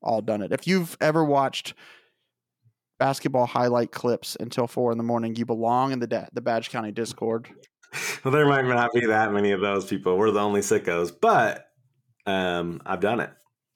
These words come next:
Speaker 1: But if you go there, then you'll find a Christian Koloko and Caleb Martin. Um,
Speaker 2: <laughs>
Speaker 1: yeah,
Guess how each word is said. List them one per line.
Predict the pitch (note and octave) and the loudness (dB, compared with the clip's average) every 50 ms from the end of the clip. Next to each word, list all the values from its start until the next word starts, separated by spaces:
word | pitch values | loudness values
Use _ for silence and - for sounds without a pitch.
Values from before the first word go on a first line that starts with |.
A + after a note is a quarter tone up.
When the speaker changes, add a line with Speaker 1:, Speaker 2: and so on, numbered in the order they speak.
| _ _ _ _ | _ _ _ _
Speaker 1:
But | - C#3+ | 0 0
if | D3+ - | 0 0
you | D3 C#3 | -4 -2
go | C#3 D#3+ E3+ G3 | 2 2 4 4
there, | D#3 C3 A#2+ A2+ | 4 4 4 4
then | A2+ B2 A#2+ | 4 2 2
you'll | B2+ C3 B2+ | 0 0 0
find | - C#3 B2+ A#2+ | 0 0 -2 -2
a | A#2+ | -2
Christian | - - D3 C#3+ - - B2 | -4 -4 -4 -4 -4 -4 -6
Koloko | - C3 A#2+ B2 B2 B2 - A#2+ G#2 G2 | -2 0 0 0 0 0 0 -2 -4 -4
and | G2+ | -6
Caleb | - - C#3 B2+ A#2+ G#2+ G#2 | -8 -4 -2 -2 -2 -2 -2
Martin. | G#2+ A2 A2+ A#2+ G2+ G2 G2 G2 - - A#2+ A#2+ | -2 0 0 0 -2 -4 -10 -10 -12 -12 -6 0
Um, | A#2+ B2 A#2+ A#2 A#2 A2+ A#2 A2+ A2+ - _ _ _ _ D3 - - - D#3+ - | 2 2 4 4 2 2 0 -2 -8 -12 _ _ _ _ -14 -14 -10 -8 -8 -8
Speaker 2:
<laughs> | - - E3 C3+ - - - C#3 - - _ - - | -8 -6 -10 -10 -10 -10 -14 -14 -14 -16 _ -10 -2
Speaker 1:
yeah, | - G#3 A#3+ A3 C#3 | 0 2 4 4 4